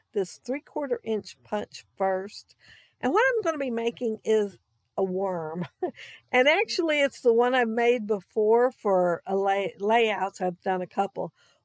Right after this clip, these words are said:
with bookworm on there. And it's gonna be this exact same thing as the bookworm. I'm not gonna make it any different because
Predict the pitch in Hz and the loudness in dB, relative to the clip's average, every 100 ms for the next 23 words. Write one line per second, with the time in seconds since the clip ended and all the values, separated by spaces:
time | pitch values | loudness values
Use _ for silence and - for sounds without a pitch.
0 | - 226 208 185 220 - - 233 240 247 | 4 4 4 2 2 2 -2 0 2 0
1 | 247 - 240 240 240 247 247 254 _ _ | -2 -4 -2 -2 -2 -2 -4 -6 _ _
2 | _ _ _ _ - 240 233 220 330 311 | _ _ _ _ -2 2 2 0 -4 0
3 | 285 247 208 202 180 226 220 233 - 214 | 0 0 0 0 -2 2 2 0 -4 -2
4 | 202 196 190 - 202 190 180 190 180 202 | -2 -4 -6 -4 -4 -4 -6 -8 -8 -8
5 | 175 185 - 185 170 170 180 220 - 233 | -6 -6 -6 -6 -6 -4 -4 -4 -4 -4
6 | 220 214 214 214 208 220 226 202 208 - | 0 0 0 -2 -2 0 -2 -2 -4 -2
7 | 220 196 208 202 190 | -6 -6 -6 -4 -6